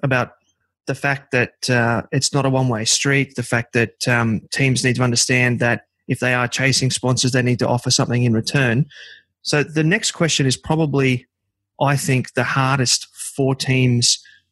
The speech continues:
to wrap their heads around, and that is, how do teams put a price on what they can offer a sponsor? So you were talking about saying, you know, your, your example was, "Give us some meat and we'll do A, B, C, D, E."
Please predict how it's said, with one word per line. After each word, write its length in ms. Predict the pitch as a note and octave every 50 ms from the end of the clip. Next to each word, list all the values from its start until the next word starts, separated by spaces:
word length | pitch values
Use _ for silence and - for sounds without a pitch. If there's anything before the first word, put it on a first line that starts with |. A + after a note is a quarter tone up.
| _ _ _ -
to 320 | - C#3 C3 B2+ B2+ B2
wrap 220 | A#2+ B2+ C3+ C3 -
their 140 | - A#2+ A#2
heads 260 | A#2 C3 C#3+ C#3 C#3
around, 440 | C3+ A2+ G#2+ G#2+ A2 C#3+ G3 - - _ _ -
and 180 | D#3 C#3+ D3+
that 160 | E3 F#3 F3+ F3
is, 420 | E3+ D#3 D3+ D3 C#3 - - - - _ _ _ _ _ _ _ _ _ _ _
how 240 | - - - F3+ G3
do 100 | G#3 G#3+
teams 480 | G3+ - - - E3+ E3 D#3 D3+ C3+ -
put 220 | - - - C#3+
a 60 | B2+
price 760 | G2 - - - - D3 D3 C#3 A2+ B2 E3 F#3+ - - - - - -
on 180 | C#3+ C3+ C3 B2+
what 160 | C#3 B2+ -
they 160 | - C3 B2+
can 160 | - - B2
offer 460 | A#2+ A#2 A#2+ - - A#2+ A#2 A2+ - _ _ _ _ _
a 100 | - C3
sponsor? 640 | - - - - - A#2 A#2+ B2 - - A2+ - -
So 360 | B2+ - - A#2+ A#2+ A#2+ A#2 -
you 160 | - C#3 C#3 D3+
were 80 | D3+
talking 260 | D3+ - D3+ C#3 C3
about 240 | C3+ B2 C3+ A#2+ -
saying, 420 | - - C3+ B2+ B2 B2 B2 A#2 - _ - - - - - _ -
you 80 | C3
know, 220 | C3 B2+ B2 A#2+ - - _ _ _ _ -
your, 240 | D3 C#3 D3 - -
your 180 | C3+ C#3+ C#3
example 440 | C3 C3 A#2 C3 C3 C3 - B2+ B2
was, 260 | B2 B2+ B2 A#2 -
"Give 180 | - - C#3 B2
us 280 | B2+ B2 - - - -
some 240 | - - - B2 B2
meat 200 | B2 B2 B2 A#2 -
and 140 | B2+ A#2+
we'll 140 | B2 C3 B2+
do 300 | B2 A#2+ C3 B2+ B2+ A#2+ B2
A, 120 | C3+ C3
B, 160 | B2 A2+ B2 A#2+
C, 240 | - - C3 A#2+
D, 240 | A#2 A#2+ A#2+ A#2+ A2+
E." 340 | C3 B2+ A#2 A#2+ C3+ F#3 -